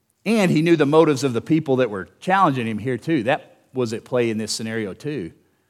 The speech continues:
So hopefully we can kind of start to understand some of these intricacies and that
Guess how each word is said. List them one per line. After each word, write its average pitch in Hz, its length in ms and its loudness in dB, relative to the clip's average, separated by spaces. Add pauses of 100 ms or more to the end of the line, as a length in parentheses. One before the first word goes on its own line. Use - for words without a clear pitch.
(1300)
So - 180 -6
hopefully 202 320 2
we 170 120 2
can 143 220 -2
kind 165 320 -4
of 147 80 0
start 156 260 2
to 139 140 -4
understand 143 640 -4
some 123 180 -4
of 120 60 -4
these 107 260 -8
intricacies 123 800 -6
and 110 160 -6
that 117 140 0